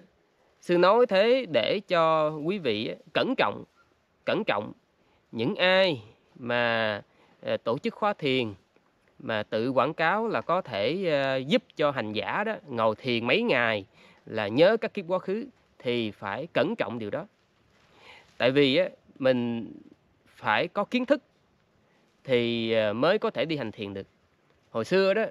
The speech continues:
là, à, chúng ta đi học thiền, à, để chúng ta có kiến thức. Còn ngày nay á, là nên có kiến thức rồi hẳn đi hành thiền.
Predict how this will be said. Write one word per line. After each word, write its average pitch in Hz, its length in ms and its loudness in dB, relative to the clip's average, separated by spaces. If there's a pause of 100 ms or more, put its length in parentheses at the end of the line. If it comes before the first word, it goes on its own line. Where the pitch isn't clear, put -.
(240)
là, 113 640 0 (440)
à, 110 140 -8
chúng 220 200 -6
ta 156 160 2
đi 156 340 0
học 131 220 -4
thiền, 143 340 2 (600)
à, 107 180 -6
để 117 220 2
chúng 185 160 -10
ta 147 120 -4
có 170 140 -6
kiến 190 180 -6
thức. 220 180 2 (180)
Còn 107 280 -2
ngày 107 160 0
nay 143 400 2
á, 156 140 0
là 101 180 -8
nên 143 360 4
có 165 140 -4
kiến 175 180 -8
thức - 260 -10
rồi 107 260 0
hẳn 135 200 -8
đi 135 80 -8
hành 104 160 -12
thiền. 98 220 -10